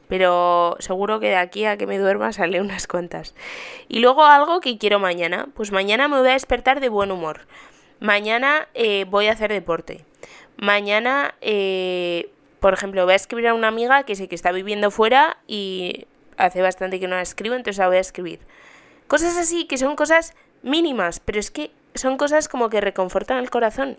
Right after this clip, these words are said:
y eso es quererse. Entonces, hazlo. Hazte,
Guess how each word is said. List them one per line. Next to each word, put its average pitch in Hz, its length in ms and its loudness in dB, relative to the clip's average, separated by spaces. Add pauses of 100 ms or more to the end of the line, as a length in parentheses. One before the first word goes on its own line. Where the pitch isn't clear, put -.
y 196 100 -4
eso 190 120 -4
es 240 120 -4
quererse. 233 540 -2 (680)
Entonces, 240 500 -2 (180)
hazlo. 190 520 2 (140)
Hazte, 302 500 -4